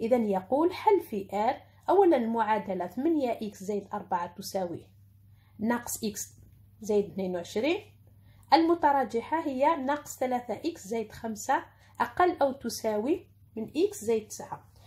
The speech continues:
إذا ما حبيتش نكتر لكم في التمرينات والأمثلة، لأنني سأخذ الوقت الكافي لشرح المعادلات والمتراجحات وكيفية حساب القاسم المشترك. إذا الطريقة هي نفسها. إذا حبيتوا تدربوا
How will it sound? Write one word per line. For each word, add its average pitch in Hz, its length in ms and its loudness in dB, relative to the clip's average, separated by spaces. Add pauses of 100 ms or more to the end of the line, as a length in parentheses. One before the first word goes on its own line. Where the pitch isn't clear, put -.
(300)
إذا 392 200 4
ما 415 60 4
حبيتش - 380 2
نكتر - 300 -6
لكم 240 340 -4
في - 120 -20
التمرينات 226 680 -4
والأمثلة، 208 640 -6 (120)
لأنني 269 680 2 (120)
سأخذ 302 640 -2
الوقت - 680 -2
الكافي 233 640 -2
لشرح - 640 -4 (180)
المعادلات 220 680 2
والمتراجحات 262 880 -2
وكيفية 262 500 -6
حساب 226 380 -4
القاسم 202 400 -6
المشترك. 190 520 -6 (320)
إذا 311 140 6
الطريقة 294 760 2 (100)
هي 208 220 0
نفسها. 226 760 0 (400)
إذا 240 200 0
حبيتوا 381 440 4
تدربوا 247 680 0